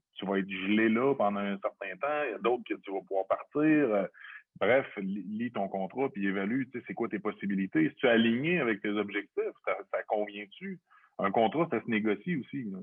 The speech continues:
Tu sais, les agents ont des contrats, mais les contrats, c'est, c'est correct, là. C'est, agreement, c'est, c'est, c'est de base, mais après ça, on peut naviguer puis, euh, on peut arranger ça pour que ce soit logique et conséquent en fonction de la réalité. Euh,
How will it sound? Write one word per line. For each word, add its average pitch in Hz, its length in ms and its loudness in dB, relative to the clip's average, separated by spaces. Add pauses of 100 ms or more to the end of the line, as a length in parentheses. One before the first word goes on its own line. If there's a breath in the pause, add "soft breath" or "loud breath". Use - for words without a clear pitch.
Tu 131 80 -2
sais, 127 40 -4
les 98 180 -4
agents 120 320 2
ont 107 100 0
des 101 120 2
contrats, 104 440 -2
mais 92 420 -2
les 92 120 -6
contrats, 95 400 -4 (100)
c'est, - 240 -20 (140)
c'est - 180 -4
correct, 160 280 -4
là. 127 80 -2 (160)
C'est, 95 200 -2 (400 loud breath)
agreement, 104 480 2 (100)
c'est, 95 220 -4
c'est, 92 220 -6
c'est 95 120 -4
de 95 120 0
base, 123 420 2
mais 95 80 -2
après 92 320 -2
ça, 147 60 2
on 113 180 4
peut 110 140 -2
naviguer 104 560 0
puis, 92 200 -14
euh, 85 180 -10 (640)
on 95 140 -2
peut 120 200 4
arranger 95 440 2
ça 139 120 2
pour 101 160 -8
que 95 140 -6
ce 92 120 -8
soit 104 180 -2
logique 98 360 2
et 104 80 -2
conséquent 95 420 -2
en 117 40 2
fonction 104 340 -6
de 101 60 -2
la 95 80 0
réalité. 87 640 -4 (460 loud breath)
Euh, 87 340 0